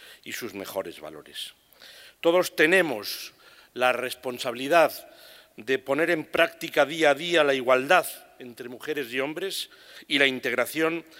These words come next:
de las personas con otras capacidades. Pero las instituciones y los poderes públicos debemos ser los primeros en ello, para reformar el ordenamiento jurídico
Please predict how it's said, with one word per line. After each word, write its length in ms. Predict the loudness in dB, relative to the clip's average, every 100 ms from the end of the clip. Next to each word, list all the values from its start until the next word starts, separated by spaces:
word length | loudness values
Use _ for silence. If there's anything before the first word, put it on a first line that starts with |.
| -20 -20 -8
de 120 | -4
las 140 | -4
personas 560 | -6 -8 -6 -4 -4 -8
con 280 | -10 -6 -6
otras 320 | -6 -6 -6
capacidades. 880 | -8 -8 -10 -10 -10 -12 -10 -12 -12 _ -20 -20 -4
Pero 200 | 2 4
las 180 | 4 2
instituciones 880 | -2 -4 -6 -2 -2 -2 -6 -10 -10
y 60 |
los 160 | -12 -8
poderes 360 | -4 -2 -2
públicos 640 | -6 -10 -8 -6 -4 -6 -10 -20 -20 -20
debemos 580 | -8 0 0 0 -6 -12 -16
ser 320 | -8 -4 -4 -8 _ _ _
los 200 | -14 -14
primeros 580 | -12 -10 -8 -8 -10 -16 -16
en 160 | -12
ello, 280 | -12 -12 -16 _ _ -20 -20 -20 -2
para 220 | 4 4
reformar 880 | 4 -2 -2 0 2 2 2 -6 -14
el 140 | -8 -6
ordenamiento 580 | -4 -6 -6 -6 -6 -8
jurídico 600 | -8 -8 -10 -8 -10